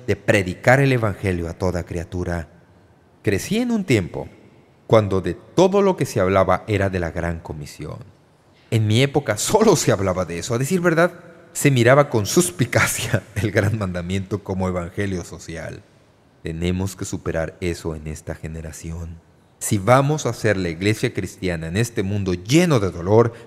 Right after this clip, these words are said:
Dios tiene que ayudarnos a tener compasión por los que nos rodean y que necesitan lo que solo nosotros podemos darles. Así que,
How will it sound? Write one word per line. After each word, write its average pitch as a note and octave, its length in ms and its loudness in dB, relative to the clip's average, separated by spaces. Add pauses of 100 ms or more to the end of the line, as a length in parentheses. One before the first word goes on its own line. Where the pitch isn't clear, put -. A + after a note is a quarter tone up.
(140)
Dios F3 460 4
tiene F3 280 0
que E3 80 -2
ayudarnos A2+ 580 4
a A2 100 -2
tener G2 320 0
compasión G#2 480 -2
por G#2 180 0
los F#2+ 160 -4
que - 80 -8
nos F2 220 -8
rodean F#2+ 480 -2 (200)
y C3 80 -2
que C3+ 160 -2
necesitan A2+ 760 -2 (260)
lo B2 160 2
que A2+ 100 -4
solo G#3+ 520 2
nosotros A#2 560 2
podemos F2 460 -4
darles. E2 580 -8 (960)
Así F#2 220 -2
que, F2+ 260 -4